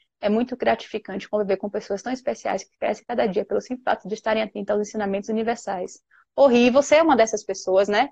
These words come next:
Conviver com você também. Não é por acaso que a gente tá conectado, primo. E você é meu primo, né? Como Ana Cláudia, nós somos família. A gente é família, família aqui, família da terra e família aqui, ó, do céu.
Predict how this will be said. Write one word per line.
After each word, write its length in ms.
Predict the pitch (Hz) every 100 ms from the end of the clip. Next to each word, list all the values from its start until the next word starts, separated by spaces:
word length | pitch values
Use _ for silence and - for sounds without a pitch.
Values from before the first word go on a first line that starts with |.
| _ _ _ _
Conviver 360 | 220 208 196 247
com 160 | 311 302
você 260 | 277 214
também. 280 | 214 202 196
Não 140 | 233
é 60 | 262
por 160 | 311 392
acaso 440 | - 262 233 240
que 100 | 247
a 40 |
gente 180 | 226 220
tá 160 | - 202
conectado, 680 | - 208 214 - 190 190 185 -
primo. 300 | 175 165 165 _ _ _ -
E 40 |
você 280 | 196 208 254
é 220 | 247 254 240 -
meu 200 | 208 233
primo, 340 | 254 202 208 202
né? 140 | 240
Como 220 | - 220
Ana 120 | 220
Cláudia, 340 | 220 202 208 220
nós 200 | 220 220
somos 420 | 220 240 240 - _ _ _ _
família. 600 | 269 277 247 247 180 - _
A 40 |
gente 220 | 190 208 226
é 40 |
família, 640 | - 233 208 226 254 254 _
família 300 | 214 220 208
aqui, 440 | 208 - 240 277 415 - -
família 360 | 214 202 208
da 140 | 190 190
terra 380 | 208 233 269
e 40 | 269
família 360 | - 254 285
aqui, 300 | 277 - 233
ó, 120 | 208 180 _ _ _ _
do 80 | 196
céu. 420 | - 165 175